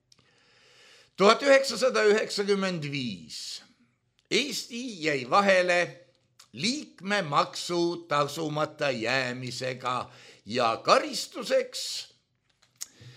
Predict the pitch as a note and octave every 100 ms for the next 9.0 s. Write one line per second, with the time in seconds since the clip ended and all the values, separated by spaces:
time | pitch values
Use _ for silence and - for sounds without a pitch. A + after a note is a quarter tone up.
0 | - - - - - E3+ A#3+ - G#3 A3+
1 | A#3+ - - - - - G3 F#3 D3 D3+
2 | G#3+ C4 C#4 - - C3+ F#3 A3 F3+ D#3+
3 | F3+ E3+ E3+ G3+ - C#3+ C#3+ D#3 D#3+ E3
4 | C#3 G#2+ G2+ F#2+ F#2 F#2 G2 F3 D#4+ -
5 | - A#3+ G#3 E4 - G3 F#3 E4+ E4 B3
6 | B3 - - - F#3 A#3 C#4 C4 F#3 -
7 | C4+ D#4+ C#4 E3+ A#3 G#3 D#3+ - C4 B3
8 | F#3+ D#3+ C3 F3 F#3 A#3 G3+ F3+ F#3 -